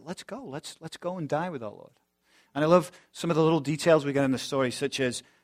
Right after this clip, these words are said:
Thomas, called Didymus, or Diddy to his friends. You know why they called him Diddy?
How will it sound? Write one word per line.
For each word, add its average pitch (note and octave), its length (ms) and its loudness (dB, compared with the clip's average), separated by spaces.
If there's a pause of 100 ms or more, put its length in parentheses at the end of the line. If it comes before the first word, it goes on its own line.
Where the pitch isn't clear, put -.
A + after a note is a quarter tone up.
(160)
Thomas, D#3+ 520 2 (180)
called G#2+ 340 -6 (280)
Didymus, A2 600 -10 (1300)
or F#2 120 -20
Diddy G2 400 -10 (140)
to G#2 60 -20
his F2+ 100 -12
friends. F#2 480 -12 (2750)
You D3 80 -2
know E3 40 8
why E3 120 12
they D#3+ 80 6
called E3 240 6
him D3+ 100 0
Diddy? D#3 360 2